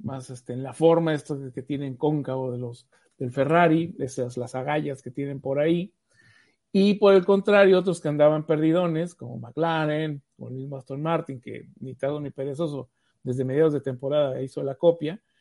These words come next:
pues han ido a la, al, al, más al diseño, a la inspiración del diseño de Newey y de Red Bull, ¿no? Que yo creo que son, por los doy-, los dos de hoy, McLaren, que de plano también empezó con un,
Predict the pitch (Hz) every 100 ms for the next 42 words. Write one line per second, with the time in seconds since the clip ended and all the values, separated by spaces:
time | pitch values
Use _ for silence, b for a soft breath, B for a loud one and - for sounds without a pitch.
0 | _ - 147 170 196 196 190 170 156 139
1 | 139 131 135 _ _ - 127 127 127 143
2 | 170 170 _ 156 143 135 - 180 175 160
3 | 165 170 _ - 131 131 131 123 - 135
4 | 127 127 170 185 170 156 139 131 143 147
5 | 151 _ _ _ _ 127 131 143 156 147
6 | 135 123 135 127 143 156 123 143 - _
7 | _ _ _ - 131 139 139 139 143 135
8 | 139 139 127 123 _ _ _ _ _ _
9 | 135 143 139 135 147 165 160 143 131 165
10 | 160 165 165 196 190 139 127 139 139 151
11 | 147 127 131 _ - 127 123 143 139 156
12 | 156 139 _ _ _ _ - 131 143 156
13 | 160 139 151 151 151 151 151 147 139 127
14 | 120